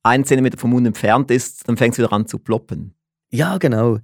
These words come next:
Speaker 2: Wobei meistens die Mikrofone, die rausgegeben werden an Events, die haben ja so diesen Schaumstoff ringsum, der das auch ein bisschen verhindert. Aber letztens hatten wir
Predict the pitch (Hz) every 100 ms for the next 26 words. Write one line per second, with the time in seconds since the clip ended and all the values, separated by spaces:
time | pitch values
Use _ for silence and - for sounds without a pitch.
0 | - - - 143 151 151 95 123 175 185
1 | 170 151 135 135 139 - 127 117 107 117
2 | - 117 120 117 117 113 113 113 98 110
3 | 107 104 143 139 123 113 110 113 107 -
4 | 107 113 104 107 107 - 113 196 - 170
5 | 165 - - 117 139 156 - 156 160 160
6 | - 123 127 123 143 165 151 139 127 107
7 | 95 160 247 285 294 - _ _ - -
8 | _ _ 131 139 123 - 123 180 - 165
9 | 143 143 135 127 127 -